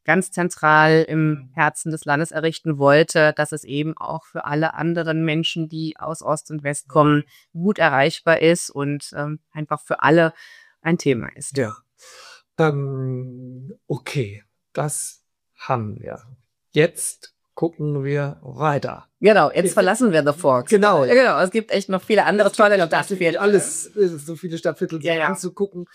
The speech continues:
Speaker 2: Ähm, das brauchen wir alles mitnehmen.
Speaker 1: Absolut. Ja, Winnipeg ist eine, ähm, lebendige Stadt. Wir haben, es ist eine Einwanderungsstadt. Hier leben, ähm, über fünfzig verschiedene Ethnien, ganz viele verschiedene Sprachen werden hier, ähm, gesprochen und die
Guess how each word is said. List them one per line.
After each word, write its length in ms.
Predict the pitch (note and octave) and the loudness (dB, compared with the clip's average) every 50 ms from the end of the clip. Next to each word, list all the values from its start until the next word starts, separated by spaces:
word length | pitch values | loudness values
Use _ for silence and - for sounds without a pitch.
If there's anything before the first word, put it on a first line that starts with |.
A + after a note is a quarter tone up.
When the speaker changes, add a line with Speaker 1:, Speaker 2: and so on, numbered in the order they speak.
| - - _ _ _ _ | -20 -20 _ _ _ _
Speaker 2:
Ähm, 640 | F#3 E3 E3 E3 D#3+ E3 E3 D#3 D3+ D3+ D#3 C#3+ C3+ _ _ _ | -10 -8 -8 -8 -12 -14 -14 -16 -16 -16 -18 -20 -20 _ _ _
das 140 | - C3+ - | -20 -20 -18
brauchen 200 | - - C#3 B2+ | -14 -12 -12 -12
wir 80 | B2+ C3 | -12 -14
alles 180 | B2+ A#2+ - | -18 -20 -20
mitnehmen. 260 | - A#2 A2 A2+ A#2 _ _ - | -20 -20 -20 -20 -20 _ _ -8
Speaker 1:
Absolut. 680 | - E3 D3+ - - F3 E3+ E3+ E3+ D3+ B2 A#2+ C#3+ - | -8 -8 -8 -4 0 2 4 4 4 4 4 2 2 2
Ja, 140 | D#3+ D#3+ | 2 4
Winnipeg 400 | E3+ G3+ A#3 A#3 A3+ G#3 G#3 - | 4 4 4 4 4 2 2 2
ist 160 | - G3 - - | -2 -4 -2 0
eine, 580 | E3 E3+ E3+ E3 E3 E3 D#3+ D#3 D3+ D3+ - - | 0 0 2 2 2 2 2 2 2 2 0 0
ähm, 380 | D3 D3 C#3+ C#3 D3 C#3+ C3+ - | -2 -2 0 0 -2 -4 -6 -4
lebendige 600 | D#3 D#3+ C#3+ - C#3+ D#3 G3 A3+ B3 A3 A3 G#3+ | -4 -4 -2 0 2 2 4 2 2 2 0 0
Stadt. 480 | - - - - D#3 F3+ G3+ - - - | -2 -2 0 2 2 2 2 -2 -6 -6
Wir 140 | - F#3+ F3 | -4 -4 -2
haben, 200 | E3+ E3+ F3 F3 | -2 -2 -4 -4
es 80 | E3+ D#3+ | -6 -6
ist 60 | D#3+ | -6
eine 140 | D#3+ D#3 - | -6 -4 -4
Einwanderungsstadt. 1160 | - B2+ D#3+ A3 A#3 A#3+ A#3 A#3+ B3 A#3+ A#3 A#3+ B3 B3 - - - - G3+ G3+ A3 A3+ - | -4 -2 -2 0 2 2 2 2 2 0 0 0 0 -2 -4 -6 -6 -2 0 0 0 -2 -4
Hier 140 | - G3 F3+ | -4 -4 -2
leben, 500 | E3+ F3 E3+ E3+ E3+ E3+ E3+ E3+ E3 E3 - - - - - - - _ - | 0 0 0 0 2 2 2 0 0 -2 -4 -8 -20 -20 -20 -20 -20 _ -2
ähm, 600 | D#3 D#3 D3+ D3+ D3 D3+ D3+ D3+ D3+ D3+ D3+ _ _ _ _ _ - | 0 2 4 4 4 2 2 2 0 -2 -4 _ _ _ _ _ -6
über 220 | F#3+ F3 F3 D#3+ | -4 -2 -2 -2
fünfzig 420 | - - F#3 G3 - - - - - | -2 -2 -2 -2 -2 -4 -12 -12 -8
verschiedene 440 | - F3 - - F3+ E3+ E3+ - | -8 -6 -4 -2 0 0 0 0
Ethnien, 540 | - D3 F3 - _ - G3 F#3 F#3 F3 F3+ | -2 -4 -4 -4 _ -2 0 2 2 2 2
ganz 180 | E3+ E3 E3 - | 0 -2 -4 -6
viele 140 | F3 E3+ - | -10 -12 -10
verschiedene 360 | - E3 - - E3 E3 D#3+ | -10 -10 -6 -4 -4 -6 -6
Sprachen 540 | - - - - C#3+ D#3 F3 F#3 F3 E3 D#3 | -8 -6 0 2 2 2 4 2 0 0 2
werden 260 | E3 E3 D#3+ E3+ E3+ | 2 2 4 4 2
hier, 360 | E3+ E3+ D#3+ D#3 D#3 D#3 D#3 - | 2 2 2 4 4 2 2 2
ähm, 240 | D3+ D3+ D#3+ D#3 D3+ | 0 2 2 0 0
gesprochen 720 | D#3 - - _ - E3+ G3 - - G3 F3+ F3 F3+ F3+ | -2 -8 -10 _ -2 -2 0 2 2 4 4 4 4 4
und 220 | D3 F3 E3 - | 2 0 0 0
die 140 | F3 E3 | 0 -2